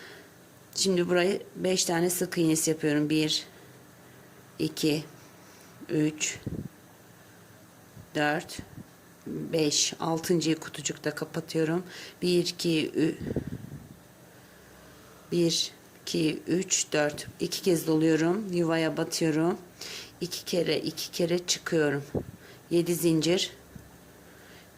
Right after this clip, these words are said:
Aynı işlemi üç tane gövde olana kadar yapıyorum.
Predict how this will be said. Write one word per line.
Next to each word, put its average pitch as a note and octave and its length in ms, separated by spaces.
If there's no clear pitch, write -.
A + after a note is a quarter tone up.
Aynı A3+ 300
işlemi G3+ 420
üç - 280
tane F3+ 460
gövde F#3 300
olana F3+ 320
kadar F3 260
yapıyorum. E3 600